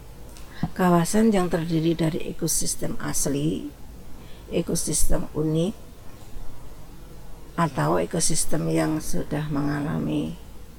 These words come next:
rusak atau degradasi, penurunan, eh, kualitas,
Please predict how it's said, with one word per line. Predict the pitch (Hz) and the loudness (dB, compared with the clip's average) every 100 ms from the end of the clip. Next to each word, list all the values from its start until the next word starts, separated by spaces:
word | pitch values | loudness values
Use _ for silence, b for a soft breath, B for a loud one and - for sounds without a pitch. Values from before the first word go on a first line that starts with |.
| - - - - - | -18 -18 -18 -16 -6
rusak | 165 147 262 262 170 | 0 6 6 6 0
atau | 151 - 123 147 | -6 -6 -8 -6
degradasi, | 151 - - 151 - 143 - 113 110 - - - - - - - | -6 -4 -2 -2 4 6 8 4 0 -8 -14 -14 -16 -16 -10 -4
penurunan, | 147 147 156 165 165 165 - 92 - - - B B B - - | -2 -2 -2 -2 0 -2 -4 -8 -12 -16 -14 B B B -6 -2
eh, | 131 | -2
kualitas, | 160 147 165 - - 143 190 196 | 0 0 0 -2 -2 8 10 10